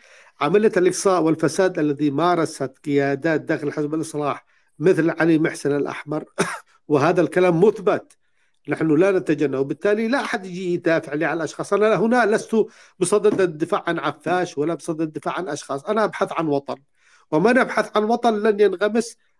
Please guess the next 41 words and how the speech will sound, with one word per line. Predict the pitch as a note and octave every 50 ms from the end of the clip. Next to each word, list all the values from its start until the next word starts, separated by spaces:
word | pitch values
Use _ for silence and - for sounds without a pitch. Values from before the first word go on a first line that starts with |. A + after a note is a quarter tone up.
| _ _ F3
أو | F#3+ G3+ G#3+ G3+
يغرق | F#3 G3 G3+ F#3 F3+ G#3+ A3 G#3+ - -
في | - F#3
الدفاع | F3 D#3+ D#3+ F3+ F3+ G#3 G#3+ G3 - -
عن | F#3+ F3+
شخص | - - - G3 - - - - - _ _ _ _ _ _ _
سين | - - - - - - A3+ A3 A3 G#3+
أو | G3 - F#3 E3+
صاد | - - G3+ G#3 G#3 G#3
أو | - G3 F3 D#3+
عين، | C#3+ - D#3 C3+ B2
لأنه | C3+ E3 F3+ F#3 F3 E3+ A3
هذه | G#3+ A3+
ليست | A#3+ C4+ A#3+ A#3 G#3+ - -
مهمتي | D3+ D3+ D#3 C#3+ C3 - - B2+
أنا | A#2+ B2+ C3
الآن | - - D3+ D#3 D3 - _ _ _ _ -
وليس | F3+ A3 A#3 A#3 A#3
دوري، | A3+ G#3+ A#3 B3+ C4+ C4+ B3+ - - _ _ _ _
والأشخاص | E3 G#3 B3 B3 B3 B3 - - - C#4 C4 C4+ -
ليسوا | B3+ C4+ - - A3 A#3
وطن، | B3+ B3 - F#3+ D#3+ C3+ - C3
عفاش | D3+ G3 G3+ - - - F3+ - G3+
ليس | A3 - - -
وطن، | D3 C#3+ F#3 G#3 - G#3+ G3+
والحوثي | F3 E3+ D3+ - F#3+ G3+ - - E3
ليس | E3 G3 G3+ - -
وطن، | D#3 D3+ F#3 G#3 - G3+ G3+ G3+ F#3+ _ _ _ _ _ _
وعلي | - D#3+ F3 G3 E3 G3 G3+ G3+ F#3+
محسن، | F3+ F3+ - - - G3+ F3+ F3+
علي | D3+ F3+ F3 E3
صالح | - F#3 F#3 F3 B2+ D3+
ليس | G#3 G3 - -
وطن، | D3+ F3+ G3 - G3 F#3
والأحزاب | G#3+ A#3+ A#3 - G#3+ G3 A#3+ G#3 F#3+
ليست | A#3+ A#3 - G#3+ - -
وطن، | G3+ G#3 - F#3+ F3
أكرر | F#3 - - - G#3+ A3 G#3
و-، | F#3 E3 C3+ -
و-، | G3 F#3+ - - - G3
و-، | G3 -